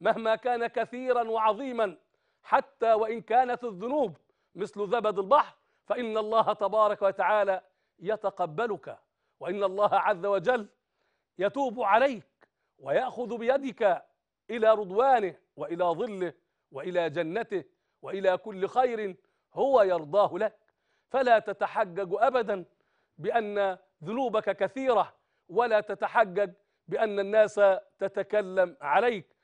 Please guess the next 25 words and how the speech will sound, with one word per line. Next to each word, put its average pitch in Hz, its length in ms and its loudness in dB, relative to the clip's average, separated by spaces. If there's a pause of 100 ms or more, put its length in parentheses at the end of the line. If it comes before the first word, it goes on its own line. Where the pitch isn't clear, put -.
(180)
أو 180 120 -2
أنهم 208 400 -2
سيلوموك 214 840 0 (340)
أو 202 160 2
أنك 233 600 2
ستتوب 220 600 -4
بعد 208 280 2
أن 214 220 -4
تفعل 208 540 2 (320)
كذا 226 360 2 (200)
وبعد 202 340 0
أن 220 220 -4
تفعل 220 360 0
كذا. 233 400 0 (360)
أنت 233 220 -6
لا 196 180 0
تدري 185 480 -4
متى 190 240 -6
الأجل، 170 420 -4 (580)
وبما 190 400 -2
أنك 190 300 -4
لا 180 180 2
تدري 175 400 -4
متى 175 240 -4
الأجل 226 480 0